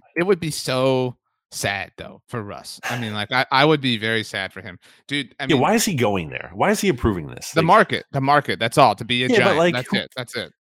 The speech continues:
Speaker 2: But
Speaker 1: That's
Speaker 2: that's
Speaker 1: the only
Speaker 2: so
Speaker 1: thing.
Speaker 2: lame. Like, who
Speaker 1: It is lame.
Speaker 2: cares? Like, that's,
Speaker 1: It's
Speaker 2: that
Speaker 1: dumb.
Speaker 2: doesn't mean anything anymore.
Speaker 1: It means nothing.
Speaker 2: Or
Speaker 1: It's
Speaker 2: Yeah.
Speaker 1: it's, it's so stupid. He's going there because it sets you up for a career afterwards where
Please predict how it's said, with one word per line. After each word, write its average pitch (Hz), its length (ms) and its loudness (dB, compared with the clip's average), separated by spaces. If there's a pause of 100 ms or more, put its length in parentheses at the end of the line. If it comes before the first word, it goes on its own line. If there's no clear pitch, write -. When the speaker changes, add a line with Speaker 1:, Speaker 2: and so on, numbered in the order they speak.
(100)
Speaker 2:
But 208 100 0
Speaker 1:
That's 208 140 2
Speaker 2:
that's 120 120 2
Speaker 1:
the 202 60 4
only 208 120 4
Speaker 2:
so 170 60 -6
Speaker 1:
thing. 117 80 -6
Speaker 2:
lame. 95 440 -6
Like, 143 140 -2
who - 120 -4
Speaker 1:
It 135 80 0
is 160 140 2
lame. 160 80 0
Speaker 2:
cares? 95 320 -4
Like, 120 100 -6
that's, 165 160 -6
Speaker 1:
It's 127 200 -10
Speaker 2:
that 143 80 2
Speaker 1:
dumb. 123 80 4
Speaker 2:
doesn't 190 260 2
mean 185 180 2
anything 110 460 -2
anymore. 71 180 -12
Speaker 1:
It 120 60 -6
means 120 240 -4
nothing. 113 260 -4
Speaker 2:
Or 110 220 -2
Speaker 1:
It's - 240 -14 (240)
Speaker 2:
Yeah. 156 240 -10 (100)
Speaker 1:
it's, 147 220 -2 (100)
it's 147 180 -2
so 156 420 2
stupid. 120 420 -4
He's 135 180 -4
going 170 300 2
there 131 180 2
because 123 300 -6
it 117 100 -6
sets - 300 -4
you 131 140 -2
up 123 340 -2
for 110 600 -8
a 123 80 -6
career 123 440 -8
afterwards 104 680 -8
where 104 360 -8